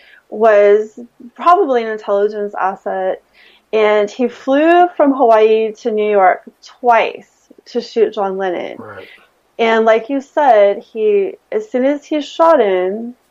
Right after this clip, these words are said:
Speaker 1: or if he shot him, because Jose, Jose Paderno was the doorman,
Speaker 2: Doorman,
Speaker 1: who was
Speaker 2: right, right.
Speaker 1: C I A guy who'd been in at the Bay of Pigs.
Speaker 2: Right.
Speaker 1: So, you know, he could have been the shooter, but, um, and also Yoko Ono.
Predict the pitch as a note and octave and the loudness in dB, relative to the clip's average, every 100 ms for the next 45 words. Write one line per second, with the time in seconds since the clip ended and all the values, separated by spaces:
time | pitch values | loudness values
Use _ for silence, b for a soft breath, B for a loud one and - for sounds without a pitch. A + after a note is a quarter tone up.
0 | - G3 B3 - - - - G3 G3+ G#3 | -2 2 2 2 0 0 0 0 0 -4
1 | G#3+ G#3+ G#3+ G#3+ B3 A3 A3 G#3+ - B3 | -6 -8 -8 -4 -2 2 2 2 0 -4
2 | A#3 A3 - G#3+ A#3 C#4+ D#4+ A3+ G3+ G3+ | 0 -2 -2 -4 -2 0 -2 -4 -4 -2
3 | G3+ G3+ G#3 - _ _ G#3 G#3 F3+ G3 | 0 0 -2 -12 _ _ -2 2 2 -2
4 | A3+ C4+ A4 B3 F#3 C#3 C#3+ A#2 G#2 G2 | 0 2 2 2 0 -2 -2 -4 -6 -6
5 | G#2+ G#2 G2 _ _ - F#2 C#4+ C#4+ B3 | -6 -8 -12 _ _ -20 -10 -2 2 2
6 | A3 A3+ C#4+ D4+ A#3+ G3+ G#3+ G3 G3+ G#3+ | 2 0 -2 -6 -10 -10 -2 0 0 -2
7 | A3 F#3 G3+ G3+ G3+ G3 F#3+ - G3+ - | -4 -4 -8 -8 -8 -8 -10 -12 -10 -2
8 | G3+ G3 - D4 C#4 F#3 D#3+ - _ B | 0 0 -2 0 2 2 0 -6 _ B
9 | B B B - - A#3+ G#3+ G#3 F3 A#3+ | B B B -20 0 4 6 4 0 -4
10 | A3+ D#4 E4 C#4 G#3 G3 F#3 F#3+ - G#3 | -2 -4 -4 -6 -8 -6 -10 -12 -6 -4
11 | F#3 F3 - G#3 G3 F3+ _ _ _ _ | -2 -2 -2 0 0 0 _ _ _ _
12 | _ G#3 G#3 F#3 F#3 - A3+ C4 B3+ C#4 | _ -4 -2 -2 -6 -6 0 0 0 0
13 | G3+ - A3 G#3+ A#3 G3+ B3+ G3+ E3+ F3+ | 0 -4 -4 -2 -2 -4 -4 -4 -2 -2